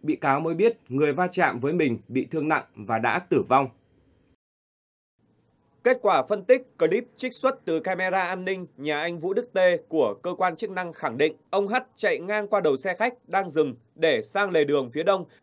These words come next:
thuộc khu bốn, thị trấn Lam Sơn. Ngay khi ông H chạy qua đầu xe ô tô, xe mô tô mang biển số ba mươi sáu H chín một bảy tám tám do ông Nguyễn Hoàng Tê đi theo hướng thị trấn Lam Sơn, thành phố Thanh Hóa, tức là hướng Bắc Nam,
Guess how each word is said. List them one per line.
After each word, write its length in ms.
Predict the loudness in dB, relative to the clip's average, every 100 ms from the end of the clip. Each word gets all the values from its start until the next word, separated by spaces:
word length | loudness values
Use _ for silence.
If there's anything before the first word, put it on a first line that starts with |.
| _
thuộc 180 | -2 0
khu 160 | 2
bốn, 300 | 8 8 8 2 -10
thị 140 | -8
trấn 200 | -4 -2
Lam 220 | 0 -2
Sơn. 300 | 0 2 2 -2 _ _ _ -4
Ngay 220 | 2 2
khi 200 | 2 4
ông 160 | 4 4
H 80 | 0 -4
chạy 220 | -2 -2 0
qua 160 | 2
đầu 160 | 4 4
xe 140 | 4
ô 120 | 2 4
tô, 320 | 6 6 4 -2 _
xe 260 | 2 4 4
mô 240 | 2 0 2
tô 200 | 2 2
mang 300 | 0 -4 0
biển 180 | -2 0
số 400 | 0 2 2 -2 _
ba 200 | 0 0
mươi 100 | 0
sáu 340 | 0 0 0 -4
H 40 | -6 -4
chín 320 | -2 -2 -2 -14 -14
một 260 | 2 2 4
bảy 200 | -2 -2
tám 200 | -4 -4
tám 300 | 2 2 2 -4 _ _ -20
do 240 | -2 2
ông 320 | 2 0 -2
Nguyễn 180 | -4 -4
Hoàng 220 | -2 -2
Tê 300 | 0 2 2 2 _
đi 180 | -6 -4
theo 180 | -2 0
hướng 260 | 2 2 0 -10
thị 140 | -10
trấn 240 | -2 -2
Lam 220 | 0 -4 0
Sơn, 300 | 2 2 0
thành 160 | -6 -4
phố 180 | 0 -2
Thanh 160 | -2
Hóa, 320 | 0 2 2 -2 _ _ _
tức 160 | -4
là 260 | 2 2 2 -4
hướng 240 | -4 -2 0
Bắc 200 | -2 -2
Nam, 240 | -4 -4